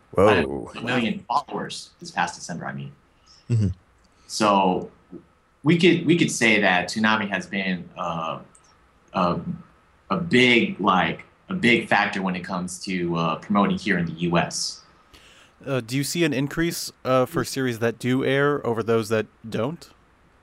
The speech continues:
Speaker 3: In, in maybe sales or awareness?
Speaker 2: More of the awareness. Um, the minute Sword Art went on Toonami, we noticed the,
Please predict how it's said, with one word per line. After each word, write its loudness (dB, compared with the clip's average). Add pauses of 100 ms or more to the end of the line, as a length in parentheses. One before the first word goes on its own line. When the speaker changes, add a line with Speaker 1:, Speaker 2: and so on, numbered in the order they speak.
(880)
Speaker 3:
In, 0
in 0
maybe 2
sales 2
or 4
awareness? -4 (1120)
Speaker 2:
More 8
of 4
the 4
awareness. 0
Um, 2
the -4
minute 2
Sword 4
Art 4
went 2
on 2
Toonami, -2
we -8
noticed -4
the, 0